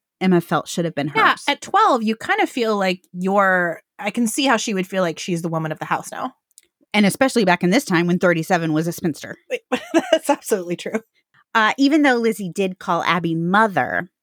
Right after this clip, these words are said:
Speaker 1: it was said that the only person she ever confided in was her sister, Emma. So they were very, very close.
Speaker 2: Okay, sweet.
Speaker 1: Throughout the years, Andrew always remained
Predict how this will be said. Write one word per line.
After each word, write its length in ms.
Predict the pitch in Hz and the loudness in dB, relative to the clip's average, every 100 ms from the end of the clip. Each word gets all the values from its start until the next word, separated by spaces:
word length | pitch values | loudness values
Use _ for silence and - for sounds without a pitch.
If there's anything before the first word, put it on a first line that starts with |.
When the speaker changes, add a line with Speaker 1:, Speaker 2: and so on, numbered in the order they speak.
| _ | _
Speaker 1:
it 80 | 208 | 0
was 140 | 190 - | 0 2
said 200 | 185 185 | 0 0
that 140 | 175 | -4
the 120 | 190 202 | -4 -2
only 240 | 190 190 | 0 0
person 340 | - 180 175 | 0 -2 0
she 220 | 165 - - | -2 -2 -2
ever 200 | 170 165 | -2 -2
confided 580 | 165 160 - 220 180 139 | -4 -2 0 2 2 -2
in 260 | 120 147 - | -2 -8 -2
was 260 | 170 123 - | 0 0 -2
her 120 | 151 | -6
sister, 420 | - 127 - 110 - | -4 -8 -8 -10 -8
Emma. 240 | 113 117 - | -8 -8 -12
So 160 | - 208 | -4 0
they 120 | 190 | 2
were 140 | 185 160 | 4 2
very, 300 | 151 131 123 | 2 0 -2
very 240 | - - - | -6 -14 -16
close. 360 | - - - - | -18 -16 -20 -8
Speaker 2:
Okay, 300 | 208 - 160 185 185 - | -8 -6 -8 -10 -14 -18
sweet. 300 | - 156 - _ _ _ - _ _ _ - | -16 -16 -18 _ _ _ -20 _ _ _ -2
Speaker 1:
Throughout 320 | 294 415 - | 2 2 2
the 80 | 320 | 0
years, 500 | 175 151 110 180 - - | 2 0 0 -4 -8 -4
Andrew 380 | 233 262 302 302 196 | 0 2 4 2 4
always 440 | 190 190 202 - | 4 4 0 -2
remained 440 | 202 190 175 170 | -4 -2 0 -2